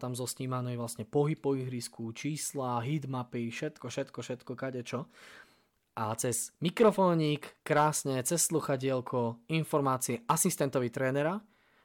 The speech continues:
a ten potom, čo je podstatné a čo treba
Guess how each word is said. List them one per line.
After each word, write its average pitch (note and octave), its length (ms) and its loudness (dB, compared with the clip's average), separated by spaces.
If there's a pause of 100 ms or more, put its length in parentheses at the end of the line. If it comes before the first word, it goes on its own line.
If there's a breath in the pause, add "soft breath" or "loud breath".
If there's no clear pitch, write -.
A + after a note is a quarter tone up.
(180 soft breath)
a A#2 60 -4 (100)
ten G#3 480 6 (480)
potom, E3+ 320 4
čo F#3 80 6
je E3 100 6
podstatné D3 460 0
a A#2+ 80 -2
čo B2 80 -4
treba D#3 480 4